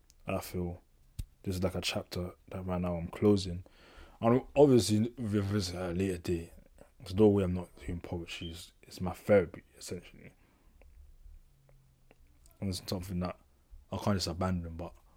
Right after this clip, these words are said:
obviously there's other aspects of the brand that I need to focus on. There's other things that I need to focus on personally as well, and professionally, in order to make my s-, quality of life a better one,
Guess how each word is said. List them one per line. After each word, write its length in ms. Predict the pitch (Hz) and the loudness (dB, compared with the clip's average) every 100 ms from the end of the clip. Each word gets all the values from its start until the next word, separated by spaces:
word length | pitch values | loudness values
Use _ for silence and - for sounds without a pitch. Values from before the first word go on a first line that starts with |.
| - | -6
obviously 300 | 123 123 110 | -2 0 0
there's 120 | 98 104 | 0 -2
other 180 | 104 104 | -2 -4
aspects 400 | 98 - 87 - | -6 -6 -10 -10
of 80 | 87 | -10
the 80 | |
brand 320 | 85 90 87 82 | -6 -6 -4 -6
that 80 | |
I 80 | 85 | -6
need 160 | 90 87 | -4 -6
to 100 | - | -6
focus 380 | 98 87 95 - | -8 -6 -8 -8
on. 180 | 87 90 - - - _ | -8 -10 -18 -20 -20 _
There's 120 | - | 0
other 120 | 101 98 | 2 2
things 260 | - 98 | 0 0
that 80 | 92 | 2
I 40 | |
need 140 | 95 90 | 0 -2
to 60 | |
focus 380 | - 92 - 90 | -6 -8 -6 -6
on 220 | 87 85 - - - - - | -4 -6 -8 -18 -20 -20 -12
personally 680 | - 117 - 95 90 92 - - - - - - | 2 4 4 0 -2 -4 -8 -16 -20 -20 -16 -10
as 160 | 90 | -6
well, 320 | 92 87 92 - - - - - - - - - - - - - - - _ - - _ - - - | -4 -4 -6 -10 -20 -18 -20 -20 -20 -18 -16 -18 -20 -20 -20 -20 -20 -20 _ -20 -20 _ -20 -12 -4
and 200 | 107 104 | -2 -2
professionally, 760 | 95 98 - 95 90 87 90 - - - - - - - - | -2 -2 -2 -2 -4 -4 -6 -12 -18 -18 -20 -20 -20 -20 -6
in 80 | 101 | -2
order 160 | 92 | -2
to 120 | 87 92 | -2 -2
make 280 | 92 - | -4 -6
my 160 | 101 92 | -8 -6
s-, 140 | 87 - - - - - | -6 -10 -20 -20 -20 -12
quality 380 | - 117 104 110 | 2 4 4 2
of 120 | 92 | 2
life 340 | 107 98 - - - - | 2 2 -2 -16 -20 -10
a 60 | 101 | -2
better 280 | 95 127 101 | 4 4 4
one, 300 | 87 85 | -4 -8